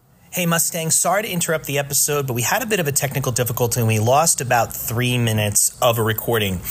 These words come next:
Uh, just wanna kinda update you on what you missed. Riley had the next pick,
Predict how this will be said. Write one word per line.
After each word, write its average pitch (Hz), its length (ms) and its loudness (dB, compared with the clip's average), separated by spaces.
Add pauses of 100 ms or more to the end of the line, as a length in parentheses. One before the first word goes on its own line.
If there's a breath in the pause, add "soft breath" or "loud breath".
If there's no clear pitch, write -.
(560 loud breath)
Uh, 117 200 4
just 139 280 0
wanna 143 180 0
kinda 113 340 -2
update 139 280 0
you 131 140 0
on 120 120 2
what 120 100 0
you 120 120 -2
missed. 135 360 2
Riley 139 580 2
had 131 340 0
the 117 80 -2
next - 540 -2
pick, 190 360 -2